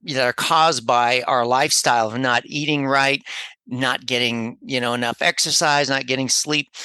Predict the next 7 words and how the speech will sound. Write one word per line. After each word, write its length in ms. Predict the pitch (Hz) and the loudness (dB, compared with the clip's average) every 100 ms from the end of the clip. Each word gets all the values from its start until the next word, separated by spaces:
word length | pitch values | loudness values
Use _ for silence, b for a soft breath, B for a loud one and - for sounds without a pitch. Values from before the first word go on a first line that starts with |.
| B B _ | B B _
And 460 | 156 151 156 151 131 - | -2 2 2 0 -4 -8
we 200 | 147 170 | -4 0
need 240 | 170 202 | 2 2
to 60 | 156 | -2
flip 340 | - - 202 _ | -4 -2 -2 _
that 260 | - 151 160 _ | 0 2 0 _
on 400 | 147 147 147 147 | -2 2 2 0